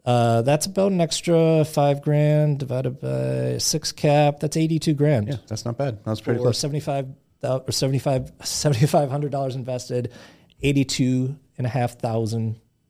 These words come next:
Speaker 1: created
Speaker 2: I like
Speaker 1: in new
Speaker 2: it.
Speaker 1: value.
Speaker 2: Yeah, that's, it's a really good one.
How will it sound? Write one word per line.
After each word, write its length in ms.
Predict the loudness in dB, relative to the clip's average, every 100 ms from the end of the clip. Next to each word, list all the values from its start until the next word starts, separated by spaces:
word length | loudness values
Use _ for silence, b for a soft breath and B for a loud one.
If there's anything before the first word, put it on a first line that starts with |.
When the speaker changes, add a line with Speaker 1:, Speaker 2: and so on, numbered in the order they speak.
| _ _ _ _ _ _ _
Speaker 1:
created 420 | -8 -2 0 -2 -2
Speaker 2:
I 40 |
like 220 | -2 -2
Speaker 1:
in 80 | -2
new 40 | -4
Speaker 2:
it. 40 |
Speaker 1:
value. 280 | -6 -8 -2
Speaker 2:
Yeah, 160 | 2 4
that's, 240 | 2 0 -2
it's 120 | 0
a 60 | 2
really 220 | 2 2
good 220 | 2 -2
one. 260 | -4 -10